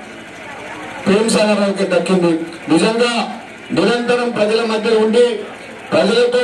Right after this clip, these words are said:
అండగా ఉండి అనేక కార్యక్రమాలు చేసినటువంటి సందర్భాలు మీరు చూశారు. వారి యొక్క తండ్రి గారి పేరుతో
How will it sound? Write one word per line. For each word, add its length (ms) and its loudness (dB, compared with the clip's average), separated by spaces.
అండగా 280 -2
ఉండి 240 0
అనేక 300 4
కార్యక్రమాలు 540 0
చేసినటువంటి 500 2
సందర్భాలు 540 2
మీరు 260 2
చూశారు. 400 0
వారి 300 2
యొక్క 160 -2
తండ్రి 320 2
గారి 280 0
పేరుతో 300 2